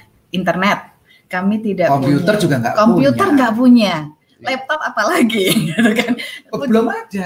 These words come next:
Speaker 1: belum ada ya,
Speaker 2: Zaman
Speaker 1: waktu
Speaker 2: itu belum
Speaker 1: itu
Speaker 2: ada.
Speaker 1: belum ada
Speaker 2: Oh,
Speaker 1: ya.
Speaker 2: belum ada.
Speaker 1: Bapak tuh dulu pakai apa itu ya <laughs> dulu gitu ya?
Speaker 2: Iya, awal-awal kita baru
Speaker 1: Awal-awal
Speaker 2: pakai
Speaker 1: masih pakai
Speaker 2: komputer.
Speaker 1: komputer ya,
Speaker 2: Iya.
Speaker 1: P C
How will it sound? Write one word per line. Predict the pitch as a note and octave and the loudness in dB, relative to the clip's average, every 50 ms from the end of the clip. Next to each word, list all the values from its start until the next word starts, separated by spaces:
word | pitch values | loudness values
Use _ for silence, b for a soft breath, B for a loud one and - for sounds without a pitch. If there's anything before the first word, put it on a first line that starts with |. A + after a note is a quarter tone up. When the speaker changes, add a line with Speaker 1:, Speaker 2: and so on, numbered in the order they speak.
| F3 F#3+ | -6 -6
Speaker 1:
belum | A3+ A3+ A3+ | -6 -6 -6
ada | A#3 D4 C4 | -4 -4 -2
ya, | A#3 G3+ - | -2 0 2
Speaker 2:
Zaman | G3+ G#3+ | 2 2
Speaker 1:
waktu | - - | 2 0
Speaker 2:
itu | - B3 - | 0 0 0
belum | - | 0
Speaker 1:
itu | - - | 0 0
Speaker 2:
ada. | - G3 | 0 -2
Speaker 1:
belum | F#3+ G#3 - - | -2 -4 -2 -2
ada | D#4+ C4+ B3 - | 0 0 0 -2
Speaker 2:
Oh, | F#3 | -2
Speaker 1:
ya. | F3+ D#3+ - | -4 -6 -8
Speaker 2:
belum | - - B2 D3 | -8 -10 -8 -8
ada. | D3+ D3 D3+ - - - - | -8 -8 -8 -14 -20 -20 -16
Speaker 1:
Bapak | G#3 G3 G3 G3 | -16 -14 -14 -12
tuh | - B3+ A#3 | -14 -14 -16
dulu | A#3+ - _ | -16 -18 _
pakai | _ - - - - | _ -10 -10 -8 -8
apa | - C4+ - | -10 -6 -6
itu | A3+ G3 - | -8 -6 -4
ya | F#3 F#3 G#3+ G#3 | -2 2 2 4
<laughs> | B3+ | 4
dulu | C#4 - - | 4 2 4
gitu | - - C#4 B3+ - B3+ B3 - | 4 4 2 4 2 -2 -4 -4
ya? | G#3+ - - - | -10 -12 -12 -14
Speaker 2:
Iya, | - F3 G3+ D3 G2 - _ _ | -8 -6 -6 -6 -6 -8 _ _
awal-awal | - - D#3+ F3 - - E3 F3 A3 A3 | -10 -6 -2 -2 -2 0 0 -2 -2 -4
kita | - E4 - - | -4 -6 -6 -6
baru | - - | -4 -2
Speaker 1:
Awal-awal | - F#3+ F3 - B3 - | -2 0 0 0 0 -2
Speaker 2:
pakai | D#3 D#3 - | -6 -8 -8
Speaker 1:
masih | - D3+ - - D#3 | -8 -8 -8 -6 -6
pakai | D#3 D3+ D3+ D3 - | -6 -6 -6 -8 -8
Speaker 2:
komputer. | - C#3+ - | -10 -10 -10
Speaker 1:
komputer | - G#3+ - - G3 G3 - F3 | -10 -12 -12 -12 -18 -12 -10 -10
ya, | E3+ D#3+ E3 | -8 -6 -6
Speaker 2:
Iya. | C#3+ A#2+ | -6 -6
Speaker 1:
P | G#2+ | -6
C | F#2+ - | -8 -10